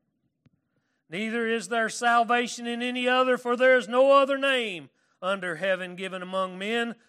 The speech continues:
whereby we must be saved." There is no other way but in Christ Jesus.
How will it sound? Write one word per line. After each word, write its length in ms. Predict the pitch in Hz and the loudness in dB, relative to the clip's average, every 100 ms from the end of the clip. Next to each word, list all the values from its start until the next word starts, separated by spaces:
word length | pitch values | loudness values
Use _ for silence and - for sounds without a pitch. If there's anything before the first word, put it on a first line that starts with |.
| _ | _
whereby 600 | 180 208 208 202 208 208 | -2 0 0 0 0 0
we 200 | 202 208 | -2 -6
must 520 | 202 196 147 - _ | -4 -4 -4 -12 _
be 140 | 151 170 | -20 -20
saved." 300 | - 151 139 _ _ _ _ _ _ _ _ - | -20 -20 _ _ _ _ _ _ _ _ _ -6
There 240 | 214 247 | 0 2
is 160 | 233 185 | 0 -2
no 460 | 240 277 294 294 | 4 6 8 10
other 220 | 294 294 | 10 8
way 380 | 269 220 147 120 _ _ _ _ _ _ _ _ _ | 0 -2 -4 -12 _ _ _ _ _ _ _ _ _
but 160 | 143 143 | -20 -20
in 120 | 131 | -20
Christ 380 | 139 131 127 _ | -20 -18 -20 _
Jesus. 200 | _ 131 | _ _